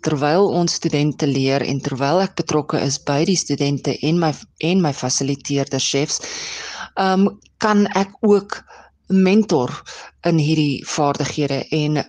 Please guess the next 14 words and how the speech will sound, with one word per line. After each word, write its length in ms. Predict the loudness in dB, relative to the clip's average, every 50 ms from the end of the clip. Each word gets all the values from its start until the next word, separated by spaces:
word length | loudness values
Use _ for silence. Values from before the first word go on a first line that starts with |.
| -6 -10 -8
hoe 300 | -4 0 2 4 4 4 4
belangrik 640 | 2 2 2 2 2 2 2 2 2 2 0 0
dit 200 | -2 -2 -2 -2 -4 -4
is 180 | -2 -2 -2
dat 200 | -4 -4 -6 -6 -4
elkeen 400 | -4 -4 -4 -2 -2 -2 -2 -2
van 260 | -2 -4 -6 -4 -4
ons 340 | -4 -4 -2 -2 -4 -4 -4
dit 220 | -4 -6 -4 -2
stap 400 | -4 -2 -2 -2 -4 -4 -6 -8
vir 120 | -4 -4 -2
stap 360 | -2 -2 -2 -4 -4 -6 -10 -6
moet 360 | -4 -2 0 0 0 -2 -2
doen 280 | -2 -2 -2 -2 -4